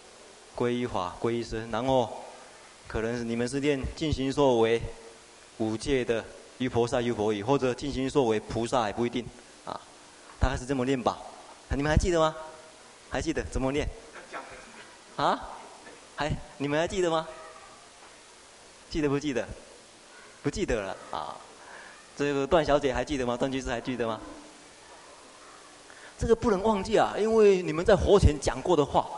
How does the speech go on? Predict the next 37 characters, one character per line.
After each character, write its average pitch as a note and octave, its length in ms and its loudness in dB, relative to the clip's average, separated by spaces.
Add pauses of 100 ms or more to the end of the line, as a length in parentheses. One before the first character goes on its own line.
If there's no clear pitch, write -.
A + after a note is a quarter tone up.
(540)
为 A3+ 100 6
什 E3+ 100 4
么 F3+ 60 2
要 G3 60 4
在， G3 120 6 (680)
为 G#3 100 8
什 D3+ 100 2
么 F3+ 60 0
要 G3 80 10
求 F3 160 2
你 D3+ 80 0
们 C#3+ 160 0
在 G3 100 2
佛 D3+ 220 2
前 C3+ 260 -4
讲 A2 280 -4
呢？ A#2+ 120 -4 (1700)
啊， G2+ 120 -16 (640)
就 G#3+ 120 -2
是 G#3+ 80 0
说， G#3+ 220 6 (380)
其 A#3 200 -4
实 F3 180 -4
受 A3 340 4
戒， G3+ 400 2
受 A3+ 200 0
戒 A3 120 -2
的 F#3 80 4
意 G#3 220 -6
义 F#3+ 60 -8
是 F#3 160 -10
你 C#3 180 -4
自 G#3+ 300 -4
己 B2 200 -8
对 G3 200 2
自 F3 180 -4
己 A#2 260 -12